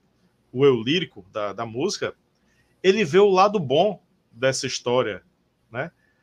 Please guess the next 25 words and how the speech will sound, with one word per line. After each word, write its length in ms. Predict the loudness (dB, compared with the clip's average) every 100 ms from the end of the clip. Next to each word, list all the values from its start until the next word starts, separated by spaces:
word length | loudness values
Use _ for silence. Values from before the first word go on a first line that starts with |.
| _ _ _
O, 460 | -6 -4 -4 -6 -4
o 20 |
refrão 360 | 2 2 2 -2
é 40 |
muito 180 | -2 -4
bonito, 420 | -4 -4 -4 -8 _ _
que 120 | -12
funciona 480 | -10 -10 -6 -4 -2
mesmo 300 | -4 -4 -6
fora 380 | -6 0 2 0
do 120 | -4
conceito 400 | -8 -8 -8 -8
do 120 | -4
álbum, 320 | -2 -2 -4 -12 _
pois 200 | -2 -2
fala 240 | -2 -4
sobre 360 | -2 -6 -6 -10 _ _ _ _
reencarnação, 920 | -4 -2 -2 -2 0 0 -2 -2 -6 _ _ _ _ _ -10
né? 280 | -4 -2 -4 _ -10
É, 400 | 0 2 2 2 -2
é 40 |
quando 280 | -2 -4 -2
ele 180 | -2 -2
vê, 400 | 0 0 0 -6 _ -8
né? 180 | -8